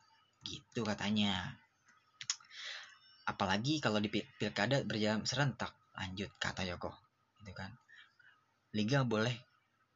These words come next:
tidak boleh digulirkan, tapi pilkada boleh. Oke, sulit untuk mencari keputusan yang leb-, yang terbaik sebagai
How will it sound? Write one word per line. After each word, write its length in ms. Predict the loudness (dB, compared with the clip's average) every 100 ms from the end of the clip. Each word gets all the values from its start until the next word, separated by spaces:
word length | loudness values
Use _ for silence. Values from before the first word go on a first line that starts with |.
| -20 _ 0
tidak 240 | 4 6
boleh 160 | 4 4
digulirkan, 400 | 2 0 -2 -4
tapi 320 | -4 -2 -4
pilkada 480 | -2 -6 -2 -2 0
boleh. 240 | 0 -2 -4 -16
Oke, 240 | -14 -8 -6 -8 -16 _ _
sulit 400 | -4 2 2 0 -14 _ -4
untuk 320 | -2 0 -2
mencari 240 | -2 -2 -4
keputusan 400 | -6 -2 0 2
yang 160 | 2
leb-, 240 | 2 -2 -6 -4
yang 160 | 0 2
terbaik 400 | 0 0 -2 -4 -8
sebagai 560 | -4 0 0 0 -4